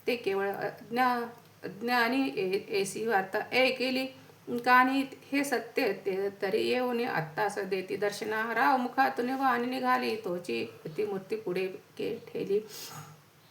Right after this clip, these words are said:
सकल सभा चकित झाली, मती गुंगली रायांची. खून पटली अंतरी, स्वामी केवळ अवतारी. भ-, अभक्ती पळून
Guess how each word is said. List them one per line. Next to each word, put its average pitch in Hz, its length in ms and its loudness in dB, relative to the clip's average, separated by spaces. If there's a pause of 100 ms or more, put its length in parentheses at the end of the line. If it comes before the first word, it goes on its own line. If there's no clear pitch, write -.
(240)
सकल 254 420 2
सभा 247 380 6
चकित 240 380 -2
झाली, 240 360 2
मती 202 320 -4
गुंगली 220 440 -2
रायांची. 185 680 -4
खून 269 200 2
पटली 254 320 -2
अंतरी, 240 480 0
स्वामी 240 380 -2
केवळ 240 260 0
अवतारी. 240 580 0
भ-, - 480 -6
अभक्ती 226 420 -2
पळून 185 300 -4